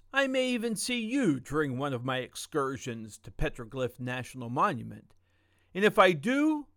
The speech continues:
please, and I mean that sincerely, please stop and say hello. As a side note,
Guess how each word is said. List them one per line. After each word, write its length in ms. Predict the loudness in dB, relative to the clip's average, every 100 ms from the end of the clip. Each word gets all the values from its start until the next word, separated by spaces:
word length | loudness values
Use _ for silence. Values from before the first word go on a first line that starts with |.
| _ _ _ _ -18
please, 760 | -4 2 2 2 -6 -16 -20 -20 _ -2
and 120 | 0
I 120 | 0
mean 320 | 0 0 0
that 260 | 0 -2 -4
sincerely, 880 | -8 -8 -6 0 2 2 -2 -10 -12
please 760 | -8 -2 0 -2 -6 -16 -20 -20 _ _ _
stop 680 | -18 -16 2 4 4 0 -20 -18 -10
and 140 | -8
say 240 | 0 2 4
hello. 540 | 4 4 2 -2 -14 _ _ _ _ _ _ _ _ 2
As 160 | 2 2
a 80 |
side 460 | -2 -2 0 0 -2
note, 400 | -6 -6 -10